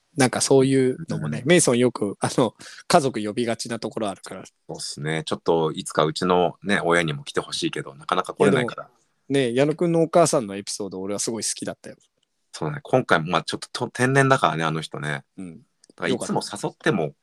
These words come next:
Speaker 2: 来れないって分かってるからさ、
Speaker 1: よかった。はいはいはいはい。
Speaker 2: 誘わないんだよね、あんまり。
Speaker 1: はいはいはいはい。
Speaker 2: で、今回も土日だったし、うち飲食店だからさ。
Speaker 1: そうだよね。うん。
Speaker 2: 平日とかだったらもしかしたら休むかもしれないけど、
Speaker 1: うんうんうんうんうん。
Speaker 2: 定休日と被んないと、ほんと来ないよね、あの人。
Speaker 1: うんうんうん。そうだよね。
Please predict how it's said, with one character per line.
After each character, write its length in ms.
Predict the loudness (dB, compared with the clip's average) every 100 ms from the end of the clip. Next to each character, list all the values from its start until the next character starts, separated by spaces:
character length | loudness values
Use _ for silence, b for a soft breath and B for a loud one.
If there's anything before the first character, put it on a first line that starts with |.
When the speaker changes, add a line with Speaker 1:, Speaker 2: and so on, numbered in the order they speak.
| _
Speaker 2:
来 120 | -2 2
れ 100 | 4
な 100 | 4
い 60 |
っ 20 |
て 80 | 0 -6
分 100 | -4
か 80 |
っ 40 | -4
て 80 | -6
る 80 |
か 80 | -8
ら 80 | -8
さ、 120 | -4
Speaker 1:
よ 80 | -4
か 200 | -2 -2
っ 40 |
た。 80 | 0
は 80 | -2
い 40 | -2
は 120 | -4
い 0 |
は 0 |
い 20 |
は 0 |
い。 20 |
Speaker 2:
誘 60 | -4
わ 60 |
な 100 | -6
い 40 | -12
ん 80 | -12
だ 80 | -10
よ 80 |
ね、 100 | -2
あ 120 | 0 0
ん 100 | 0
ま 80 |
り。 160 | -2 -4 _ _
Speaker 1:
は 140 | 2 2
い 40 |
は 140 | 2 -6
い 40 |
は 80 | -12
い 200 | -16 -14
は 60 | -14
い。 40 | -14 _ -6
Speaker 2:
で、 300 | -4 -2 -4
今 160 | -4 0
回 140 | 0
も 180 | 0 -6
土 140 | -4 -2
日 180 | 0 0
だ 60 |
っ 20 |
た 80 | -2
し、 120 | -4
う 40 | -6
ち 100 | -2
飲 120 | 0
食 180 | 0 0
店 120 | 0
だ 100 | 0
か 80 | -8
ら 60 |
さ。 260 | -6 -6 -6 _ _ _ _
Speaker 1:
そ 140 | 6 6
う 20 |
だ 80 | 4
よ 80 |
ね。 240 | 2 0 0
う 80 | -6
ん。 160 | -6 -8 -6
Speaker 2:
平 140 | -2
日 420 | -2 -2 -6 -10 -4
と 80 | 2
か 100 | 2
だ 40 |
っ 40 |
た 80 | 2
ら 40 | 0
も 80 |
し 60 | -2
か 100 | -4
し 60 | -2
た 40 |
ら 40 |
休 140 | -2 -2
む 60 |
か 60 | -6
も 60 | -6
し 100 | -4
れ 60 |
な 80 | -4
い 20 |
け 100 | 0
ど、 60 | 2
Speaker 1:
う 40 |
ん 20 |
う 60 | 2
ん 40 |
う 0 |
ん 20 | 0
う 80 | -2
ん 60 |
う 40 | -2
ん。 40 |
Speaker 2:
定 200 | -2 -2
休 140 | 0 0
日 80 |
と 100 | 0
被 120 | -2 0
ん 120 | 0
な 80 | -4
い 40 |
と、 80 | -8 -6
ほ 80 | -4
ん 20 |
と 60 | -2
来 160 | 0
な 100 | 2
い 120 | 2
よ 80 | -2
ね、 80 | -6
あ 80 | -6
の 60 |
人。 100 | 0
Speaker 1:
う 40 | 2
ん 120 | 2 0
う 40 |
ん 140 | -4 -2
う 100 | -4
ん。 120 | -2
そ 160 | 2 2
う 20 |
だ 100 | 0
よ 60 | -6
ね。 200 | -8